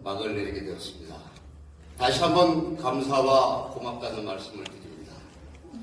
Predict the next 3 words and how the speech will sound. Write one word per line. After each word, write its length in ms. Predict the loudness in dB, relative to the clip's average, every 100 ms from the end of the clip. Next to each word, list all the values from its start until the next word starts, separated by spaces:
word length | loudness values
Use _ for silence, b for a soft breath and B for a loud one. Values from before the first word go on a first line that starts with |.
| -14 -18 -20 -20 -20 -20 -16 -14 -10 0
밀레니엄 580 | 6 8 10 8 6
심포니 640 | 0 -4 -4 -4 0 4 4
오케스트라의 760 | 2 -2 -6 -8 -2 2 2